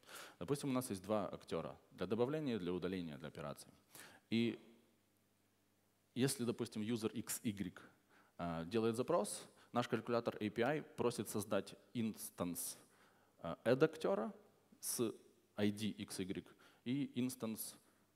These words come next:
а, сабстракт актёра с I D X Y, X Y. И все операции будут выполняться в этих инстансах актёра.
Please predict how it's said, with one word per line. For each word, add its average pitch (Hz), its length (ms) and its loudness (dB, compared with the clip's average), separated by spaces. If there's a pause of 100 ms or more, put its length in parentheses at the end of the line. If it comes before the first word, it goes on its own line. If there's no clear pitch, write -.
(160)
а, 85 520 -2 (1200)
сабстракт - 520 -2
актёра 73 420 -8
с - 100 -10
I 87 80 0
D 82 120 -4
X 76 200 -8
Y, 73 180 -10 (280)
X - 200 -12
Y. - 220 -10 (540)
И 107 100 2
все 135 200 2
операции 123 480 4
будут 110 320 2
выполняться 104 460 -2
в 107 100 -4
этих 107 260 -2
инстансах 95 400 -6
актёра. - 340 -8